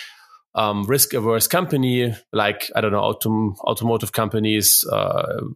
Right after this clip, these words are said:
energy suppliers, yeah, healthcare, uh, pharma. I mean, we have a lot of industries who are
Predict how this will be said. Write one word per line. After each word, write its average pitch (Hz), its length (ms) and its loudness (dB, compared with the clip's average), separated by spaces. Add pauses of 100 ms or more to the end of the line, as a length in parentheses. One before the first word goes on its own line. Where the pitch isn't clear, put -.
(140)
energy 131 400 2
suppliers, 104 840 2
yeah, 107 400 0
healthcare, 117 680 0 (600)
uh, 104 280 0
pharma. 120 680 0
I 104 60 0
mean, 113 160 0
we 117 80 2
have 117 100 0
a 120 60 2
lot 123 80 0
of 120 140 -4
industries 117 760 2
who 110 220 -2
are 104 560 0